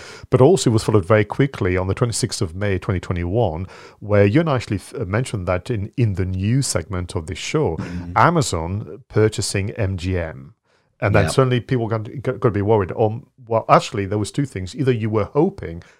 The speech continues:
Speaker 1: for No Time to Die to be shown on Amazon Prime, or you were not. But Barbara Broccoli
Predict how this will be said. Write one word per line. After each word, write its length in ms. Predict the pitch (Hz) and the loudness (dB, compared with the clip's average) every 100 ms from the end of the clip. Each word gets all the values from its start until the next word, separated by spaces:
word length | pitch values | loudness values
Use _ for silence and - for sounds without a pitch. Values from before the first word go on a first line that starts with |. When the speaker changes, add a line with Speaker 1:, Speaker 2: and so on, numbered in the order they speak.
| _ | _
Speaker 1:
for 160 | _ 107 | _ -2
No 100 | 104 | 0
Time 200 | 107 98 | 0 -2
to 80 | 101 | 0
Die 200 | 98 95 | 0 0
to 140 | - | -4
be 100 | 92 | -8
shown 220 | - 104 | -6 -6
on 100 | 92 | -4
Amazon 360 | 90 95 90 87 | -4 -4 -4 -10
Prime, 520 | - 120 98 82 92 - _ _ _ | -8 -8 -6 -8 -10 -14 _ _ _
or 420 | 107 98 92 92 | 2 2 2 0
you 160 | 101 92 | -4 -4
were 100 | 92 | -2
not. 420 | 117 123 80 - - _ _ - | -2 -2 -4 -10 -20 _ _ -4
But 320 | 113 107 - 151 104 | 0 0 -2 -6 4
Barbara 400 | 127 147 131 92 | 6 8 6 4
Broccoli 640 | 113 131 - 90 85 | 4 2 0 -2 -2